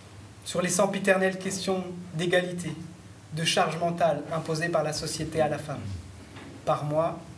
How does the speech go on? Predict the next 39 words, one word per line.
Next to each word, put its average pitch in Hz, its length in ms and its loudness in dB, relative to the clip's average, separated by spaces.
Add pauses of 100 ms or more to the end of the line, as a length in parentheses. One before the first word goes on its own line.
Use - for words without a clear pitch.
(140)
à 151 80 0
ma 147 140 0
femme. - 240 -8 (1400)
Mais 143 80 -2
tu - 160 -4
te - 80 0
rends 185 120 6
pas 202 220 8
compte 294 280 2
de 254 60 6
la 214 140 6
chance - 240 0
que 208 80 2
tu 220 220 4
as 214 80 10
d'être 196 260 2
un 190 120 4
homme. 196 280 2 (800)
La 208 120 10
crèche, 254 540 4 (360)
elle 208 200 4
t'appelle 285 340 10 (180)
pour 269 140 4
récupérer 269 460 8
les 269 80 4
petites 277 360 4
quand 302 140 8
elles 302 100 10
sont 285 120 2
malades ? 320 440 8 (1300)
Le 254 140 8
pédiatre, 294 420 10 (680)
il 254 160 6
te 285 80 8
dit 370 420 8
que 311 140 2
ton 311 160 12
lait 311 100 12
maternel 311 640 8